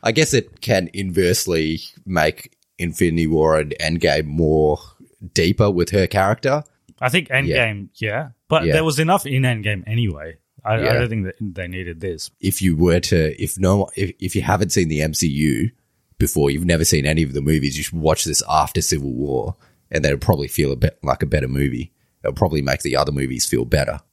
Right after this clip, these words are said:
Speaker 1: in terms of Infinity War and Endgame. But you skip the end credits until after. <laughs>
Speaker 2: Yes,
Speaker 1: Yeah.
Speaker 2: 'cause that wouldn't make any sense. I also give it a cognitive recalibration. I probably enjoyed it a bit more than you.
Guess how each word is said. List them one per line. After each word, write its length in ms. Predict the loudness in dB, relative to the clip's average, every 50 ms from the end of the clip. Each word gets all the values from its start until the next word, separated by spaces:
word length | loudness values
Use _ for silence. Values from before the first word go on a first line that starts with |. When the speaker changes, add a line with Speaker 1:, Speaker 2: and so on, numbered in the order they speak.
| _ _ _
Speaker 1:
in 40 |
terms 200 | 0 0 2 2
of 100 | 0 -2
Infinity 400 | -2 0 0 2 2 2 0 0
War 220 | 0 0 0 0 -2
and 140 | -6 -10 -14 _ _ -8
Endgame. 420 | -8 -6 -4 -6 -6 -6 -6 -8 -10 _ _ _ _ _ _ _ _ _ _
But 180 | 0 0 0 0
you 260 | 0 0 0 -2 -2 -6 _ _ _
skip 320 | -4 -2 -2 0 -2 -2
the 140 | 0 0 0
end 140 | 0 -2 -2
credits 320 | -4 -4 -4 -4 -4 -6
until 320 | -6 -6 -6 -6 -6 -4 -4
after. 380 | -4 -4 -6 -8 -10 -10 -10 -6
<laughs> 40 | -4 -2 -2 -2 -4 _ _ _ -2
Speaker 2:
Yes, 380 | 0 0 0 0 -4 -6 -4 0 2
Speaker 1:
Yeah. 100 | 4 4
Speaker 2:
'cause 80 | 4 2
that 140 | 0 -2 -2
wouldn't 160 | -4 -6 -6
make 140 | -6 -8 -10 -12
any 120 | -12 -12
sense. 340 | -10 -10 -10 -10 -12 -14 -16 _ _ _ _ _ _ _
I 200 | 0 0 2 2
also 240 | 0 -2 -4 -6
give 100 | -8 -8
it 60 | -8 -10
a 40 |
cognitive 380 | -10 -10 -10 -10 -10 -10 -12 -12
recalibration. 720 | -12 -14 -12 -14 -14 -12 -12 -12 -14 -12 -10 -10 -10 -10 -12 _ _ _ _ _ _ _
I 80 | -2 0
probably 240 | 2 2 2 2 2
enjoyed 240 | 2 0 0 -2 -2
it 40 |
a 20 | -4
bit 160 | -6 -6 -6
more 160 | -4 -4 -4
than 160 | -4 -4 -2 0
you. 220 | 0 0 0 -2